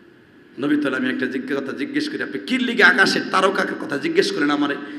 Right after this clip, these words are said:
পৃথিবীর কেউ গুণে শেষ করতে পারবে না।" নবী আমার বলেন, "আকাশের তারকা সমতুল্য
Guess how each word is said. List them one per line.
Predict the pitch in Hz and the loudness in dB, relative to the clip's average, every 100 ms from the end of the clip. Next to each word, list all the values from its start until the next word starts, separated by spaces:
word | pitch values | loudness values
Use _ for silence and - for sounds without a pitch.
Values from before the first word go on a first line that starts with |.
| - | -10
পৃথিবীর | - 233 - 233 | -6 -4 -4 -2
কেউ | 277 285 | 0 0
গুণে | 202 240 | 0 -2
শেষ | 214 - | -2 -4
করতে | - 147 165 | -6 -6 -2
পারবে | 156 - | -2 -2
না।" | 113 - - - - - | -6 -10 -12 -12 -12 -6
নবী | 151 156 | 2 4
আমার | 147 139 | 6 4
বলেন, | 135 131 | 2 4
"আকাশের | 135 139 139 135 131 - | 2 2 2 4 2 0
তারকা | 127 139 131 | 0 0 0
সমতুল্য | 127 135 123 127 127 127 120 - | -2 0 0 0 2 2 2 0